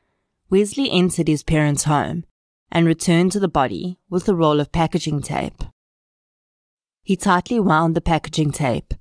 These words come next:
around Kenneth's head and face, ensuring that his mouth and nostrils were covered. The pair then covered the body with branches and set off again in their victim's car.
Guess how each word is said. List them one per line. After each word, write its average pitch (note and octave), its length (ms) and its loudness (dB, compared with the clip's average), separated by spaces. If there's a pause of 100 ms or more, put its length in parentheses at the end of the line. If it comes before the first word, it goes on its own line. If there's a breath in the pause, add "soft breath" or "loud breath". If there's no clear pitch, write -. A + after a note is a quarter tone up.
(340)
around D#3+ 480 2
Kenneth's D#3+ 400 0
head D#3 420 -2 (460)
and E3+ 160 2
face, - 580 -4 (440)
ensuring G3 520 2
that A3 120 2
his G#3+ 160 0
mouth D3+ 440 0
and F3 160 4
nostrils D3+ 640 -2
were D3+ 100 -2
covered. C3+ 520 -4 (1160)
The G#3 80 0
pair A3 260 2
then B3 220 2
covered F3+ 360 0
the D3+ 80 -2
body D3 480 -6 (120)
with E3 180 -2
branches D3+ 680 -2
and E3 160 2
set - 320 -2
off D#3 160 -2
again C#3+ 480 -2
in E3+ 280 2
their D#3 120 4
victim's C3+ 520 -4
car. D3+ 420 -2